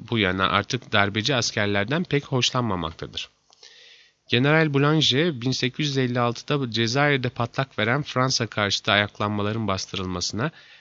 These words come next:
ve bin sekiz yüz yetmiş birde Paris Komünü'nün ezilmesine katılmış, bin sekiz yüz seksen dokuzda ise başarısız bir askeri diktatörlük girişiminde bulunmuştu.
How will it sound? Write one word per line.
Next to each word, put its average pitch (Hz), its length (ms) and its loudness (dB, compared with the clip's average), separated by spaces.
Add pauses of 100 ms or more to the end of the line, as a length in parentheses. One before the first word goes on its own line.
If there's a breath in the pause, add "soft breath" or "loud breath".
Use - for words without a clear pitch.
(200 loud breath)
ve 107 160 2
bin 113 100 0
sekiz 127 300 -2
yüz 147 220 -4
yetmiş 123 380 -2
birde 123 220 -2
Paris 123 420 0
Komünü'nün 120 600 -2
ezilmesine 107 560 -4
katılmış, 95 580 -2 (420 loud breath)
bin 135 80 2
sekiz 139 260 0
yüz 147 160 -2
seksen 123 500 0
dokuzda 123 380 -2
ise 139 320 -2
başarısız 127 560 0
bir 151 80 -2
askeri 127 520 -4
diktatörlük 117 600 -4
girişiminde 92 580 -4
bulunmuştu. 80 580 -10